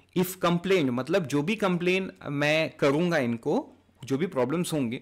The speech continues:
उनको रेगुलेटेड एंटिटी को थर्टी डेज के अंदर सॉल्व करना होगा। अगर ये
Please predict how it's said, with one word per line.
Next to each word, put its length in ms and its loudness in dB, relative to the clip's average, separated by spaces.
उनको 560 -2
रेगुलेटेड 400 -2
एंटिटी 320 -2
को 120 0
थर्टी 260 0
डेज 200 0
के 100 -6
अंदर 200 -2
सॉल्व 300 0
करना 280 -2
होगा। 260 0
अगर 240 4
ये 120 4